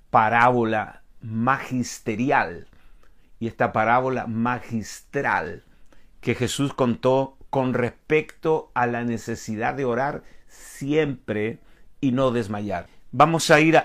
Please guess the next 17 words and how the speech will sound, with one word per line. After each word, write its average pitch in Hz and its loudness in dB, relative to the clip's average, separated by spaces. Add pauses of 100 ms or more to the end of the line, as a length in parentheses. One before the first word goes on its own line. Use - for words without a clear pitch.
a 131 8
Lucas 135 2
capítulo 139 0
dieciocho, 139 0 (1300)
verso 127 0
uno 135 0
al 110 -2
ocho. - -4 (1200)
Este 147 4
es 151 -2
un 139 2
estilo 165 -2
de 117 0
vida 107 -4 (540)
que 120 2
debe 143 2
comenzar 131 2